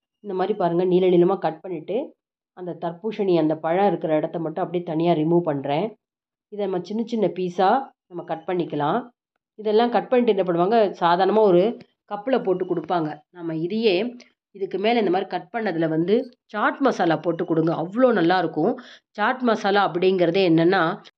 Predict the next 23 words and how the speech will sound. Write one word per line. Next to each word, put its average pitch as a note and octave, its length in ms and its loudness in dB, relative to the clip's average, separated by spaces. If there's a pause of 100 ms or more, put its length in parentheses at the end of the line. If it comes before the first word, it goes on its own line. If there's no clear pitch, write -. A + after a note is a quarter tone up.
(800)
பட்டைத்தூள், F3+ 680 2 (220)
சுக்கு F#3 440 -6
பொடி, E3+ 300 2 (240)
மிளகு G3+ 440 2
பொடி, D#3+ 300 4 (220)
ஆம்ச்சூர் A#3 460 2
பொடி E3+ 220 2
அப்படிம்போம். E3 380 2
அதாவது F3+ 240 2
மாங்காவை F3 480 4
நல்லா E3 260 0
துருவி F#3+ 340 2
காய E3+ 260 0
வச்சு D#3+ 240 -2
பொடி F3 240 0
பண்றது. D3+ 440 0 (520)
எல்லாமே A3+ 500 2
ரொம்ப G3+ 320 2
உடம்புக்கு A3 500 2 (100)
நல்லது F#3 420 4
செய்யக்கூடிய E3 520 2 (640)
மசாலாலாம் G3 640 0
சேர்ந்து G#3 380 4